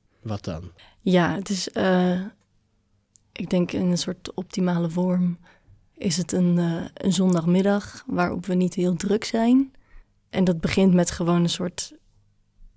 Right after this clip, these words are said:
Speaker 2: dingen die hij altijd speelt. Om, ik denk ook in te spelen of zo. Of dingen die gewoon lekker voelen, lekker spelen. Eh, ik ben daar ergens ook in die ruimte iets anders aan het doen. Een boek aan het lezen.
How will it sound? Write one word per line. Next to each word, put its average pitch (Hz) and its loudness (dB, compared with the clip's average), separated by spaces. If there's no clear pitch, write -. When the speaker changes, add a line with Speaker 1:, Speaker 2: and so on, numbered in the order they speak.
Speaker 2:
dingen 180 2
die 165 4
hij 170 2
altijd 175 -2
speelt. 180 -2
Om, 175 -2
ik 156 -6
denk 180 2
ook 165 2
in 196 4
te 196 -2
spelen 185 4
of 180 -4
zo. 180 4
Of 175 4
dingen 180 2
die 170 -2
gewoon 175 4
lekker 180 2
voelen, 180 4
lekker 175 0
spelen. 220 4
Eh, 175 4
ik 185 -2
ben 180 4
daar 175 4
ergens 170 0
ook 185 -2
in 196 2
die 185 4
ruimte 175 2
iets - -2
anders 175 2
aan 180 4
het 175 2
doen. 202 2
Een 175 0
boek 185 0
aan 175 0
het 170 -2
lezen. 170 -2